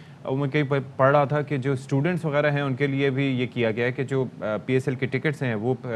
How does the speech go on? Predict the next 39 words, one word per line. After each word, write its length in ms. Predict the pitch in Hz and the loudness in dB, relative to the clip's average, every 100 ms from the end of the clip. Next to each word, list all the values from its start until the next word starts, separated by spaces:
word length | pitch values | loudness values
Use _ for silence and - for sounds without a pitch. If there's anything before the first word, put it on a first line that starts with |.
| 107 104 - - - - - | 0 -2 -4 -14 -20 -8 -2
concessionary, 1000 | 123 113 127 - 143 147 151 143 139 | -2 0 -4 -4 -4 -2 0 0 -2
अ, 140 | 92 110 | -2 -2
prices 440 | 104 110 104 117 | -2 -2 -4 -8
पे 120 | 113 | -6
हैं, 180 | 117 113 | -4 -2
यानी 200 | 113 110 | -2 -4
कि, 100 | 110 | -4
अ, 80 | 113 95 | -6 -6
discount, 560 | 85 82 107 - 113 139 | -8 -6 -6 -4 -2 -2
अ, 520 | 139 123 113 113 101 | -4 -4 -2 -4 -6
discounted 480 | 107 110 117 127 127 | -8 -2 0 0 0
rates 180 | 127 120 | 0 -2
पे 120 | 127 | -4
हैं। 160 | 110 101 | -4 -4
तो 140 | 104 - - - - | -6 -10 -20 -18 0
जाएँ 260 | 113 143 | 2 4
जी, 180 | 170 208 | 2 0
जाके 280 | 185 165 175 | 0 0 0
match 240 | 151 143 | 0 0
देखें 360 | 143 151 160 175 | 0 -2 -4 -4
और, 200 | 156 131 | -2 -2
अ, 340 | 117 104 95 | -2 -2 -4
stadium 340 | - 127 123 139 | -2 0 0 0
की 80 | 139 | 0
रौनकें 380 | 113 117 135 | 0 0 0
बढ़ाएं। 220 | 117 113 135 | 0 0 0
और 100 | 127 | -2
पीएसएल 360 | 139 151 165 | 2 0 0
में 120 | 156 | -2
तो 80 | 151 | 0
वैसे 240 | 123 120 151 | 2 2 2
भी 100 | 151 | 2
लोगों 240 | 139 143 | 2 0
का 80 | 135 | 0
बड़ा 180 | 123 120 | 2 2
interest 320 | 104 120 - | 2 -4 -2
होता 180 | 113 143 | 0 0
है, 100 | 151 - - - | -2 -10 -18 -14
जो 180 | 127 143 | -2 -2